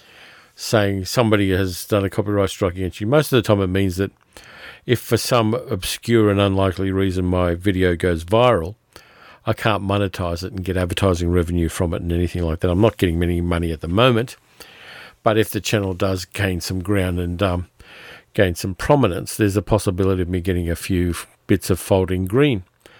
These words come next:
from YouTube. And if you get a copyright hit against you, that's just not going to happen.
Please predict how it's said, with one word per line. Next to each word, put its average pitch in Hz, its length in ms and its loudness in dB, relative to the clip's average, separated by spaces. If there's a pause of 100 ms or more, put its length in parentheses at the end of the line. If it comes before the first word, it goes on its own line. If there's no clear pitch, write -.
(540)
from 110 260 2
YouTube. 113 600 2
And 101 280 0
if - 160 -2
you 95 360 0
get 127 140 2
a 107 60 2
copyright 107 600 0
hit 95 180 -2
against 107 500 0
you, 85 220 -8 (760)
that's 113 260 2
just - 300 0
not 92 140 0
going 90 240 -2
to 87 80 -6
happen. 117 420 -2